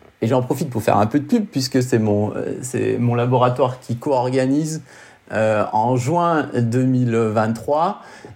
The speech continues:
un colloque sur les méthodes mixtes, justement, euh, de la recherche, euh, qui essaye de mêler, et c'est le cadre aussi de ma thèse, des données objectives, euh, et des données, euh, donc issues de la science quantifiée,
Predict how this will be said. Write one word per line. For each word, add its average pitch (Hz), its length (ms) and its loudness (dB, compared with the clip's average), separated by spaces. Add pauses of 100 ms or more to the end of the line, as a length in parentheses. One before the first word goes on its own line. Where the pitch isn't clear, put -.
(100)
un 110 360 2
colloque 151 420 0
sur - 160 0
les 117 120 2
méthodes 147 380 0
mixtes, 147 440 0
justement, 127 580 2
euh, 113 180 2
de 110 120 0
la 110 120 4
recherche, 151 600 -2 (500)
euh, 107 180 2
qui 113 160 -2
essaye 139 340 2
de 151 140 2
mêler, 143 460 2 (580)
et 107 60 -2
c'est 110 140 0
le 98 80 -2 (140)
cadre 113 240 2
aussi 107 500 0
de 101 100 0
ma 107 180 4
thèse, 147 420 0 (260)
des 151 180 -2
données 160 720 2
objectives, 123 760 0 (640)
euh, 101 380 0 (100)
et 131 160 0
des 127 360 0
données, 117 420 0
euh, 110 400 0
donc 110 280 -2
issues 123 240 -2
de 117 60 0
la 113 140 0
science 156 400 -2
quantifiée, 127 760 0